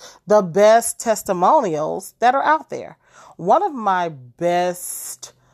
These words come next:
uh, promotional resources are my clients.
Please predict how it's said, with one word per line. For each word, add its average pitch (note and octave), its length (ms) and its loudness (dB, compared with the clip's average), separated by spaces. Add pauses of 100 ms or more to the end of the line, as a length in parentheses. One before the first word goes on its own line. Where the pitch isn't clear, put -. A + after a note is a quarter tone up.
(220)
uh, E3 140 -2
promotional F#3 1080 0 (440)
resources E3 840 -6 (380)
are D#3 80 0
my C#3+ 140 -2
clients. - 680 -10